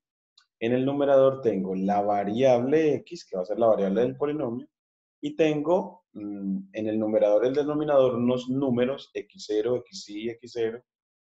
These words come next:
x uno, xy, x uno, xn, xy menos uno, xy, xy menos uno. Entonces, eh, en definitiva, cada una de estas fracciones está compuesta por un término x y tres numeritos, tres constantes.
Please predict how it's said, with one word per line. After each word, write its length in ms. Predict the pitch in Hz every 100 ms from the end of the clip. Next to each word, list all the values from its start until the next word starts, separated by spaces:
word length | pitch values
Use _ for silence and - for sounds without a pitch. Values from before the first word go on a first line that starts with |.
| -
x 340 | 95 101 98
uno, 240 | 101 104 113
xy, 420 | 113 98 104 104
x 260 | 107 123 120
uno, 400 | 123 110 123 - _ _ _ -
xn, 760 | 95 104 107 107 107 104 107 98
xy 440 | 98 - - 117
menos 340 | 127 131 104
uno, 400 | 110 110 120 131 -
xy, 680 | 107 98 95 110 110 120 123
xy 140 | 104 104
menos 280 | 113 127 127
uno. 240 | 117 123 _ _ _ _ _ -
Entonces, 280 | 110 - -
eh, 220 | 110 107
en 60 | 104
definitiva, 560 | 104 107 98 107 113 117
cada 320 | 147 139 139
una 140 | 139 131
de 60 |
estas 200 | 127 131
fracciones 460 | 135 135 135 120 117
está 140 | 104
compuesta 460 | 107 98 101 104 98
por 200 | 92 - _ _ _ _ _ _ _ _ _ _
un 220 | 110 113
término 380 | - 131 156 165
x 460 | 151 117 165 170 -
y 140 | 113 101
tres 240 | 101 98
numeritos, 720 | 139 143 113 156 - - _ -
tres 240 | 147 151
constantes. 680 | - 135 - 131 110 -